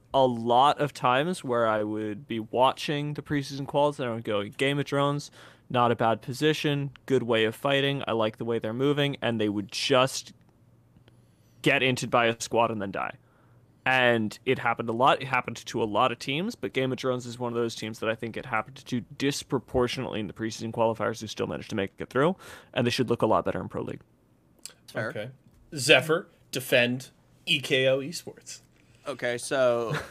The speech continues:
Speaker 3: <laughs>
Speaker 2: E K O kinda comes out of the woodwork randomly. Zuni and Bardo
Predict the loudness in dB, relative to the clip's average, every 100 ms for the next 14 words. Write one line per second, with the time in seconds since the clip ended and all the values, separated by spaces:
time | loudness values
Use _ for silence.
0 | -6 -6 -10 -8 -8 -6 -10 -4 0 4
1 | 6 6 6 2 -2 -2 -4 0 0 0
2 | -6 -6 -4 -4 -6 -6 -4 -2 -4 -4
3 | -6 -8 -6 -2 -2 -2 -2 -2 0 0
4 | -2 -4 -6 -12